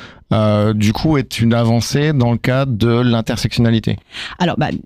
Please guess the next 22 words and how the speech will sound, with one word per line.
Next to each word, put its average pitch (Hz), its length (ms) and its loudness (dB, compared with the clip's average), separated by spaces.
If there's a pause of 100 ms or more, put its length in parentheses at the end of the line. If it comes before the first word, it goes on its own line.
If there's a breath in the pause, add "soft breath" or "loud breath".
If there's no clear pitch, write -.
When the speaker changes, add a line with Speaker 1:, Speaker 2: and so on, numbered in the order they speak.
(120)
Speaker 2:
du, 165 300 2
du 185 200 2
fait 220 280 -4
que 147 840 2
le, 156 240 4
le 151 200 2
jury 160 320 2
soit 147 260 -2
essentiellement 147 440 0
composé 147 440 0
de - 80 -6
femmes, 180 320 0
et 147 60 2
notamment 147 360 0
de 147 60 -2
femmes 147 260 0
racisées, 151 600 0
donc, 151 220 0
euh, 135 60 0
pour - 180 -4
le 143 100 0
coup, - 180 -4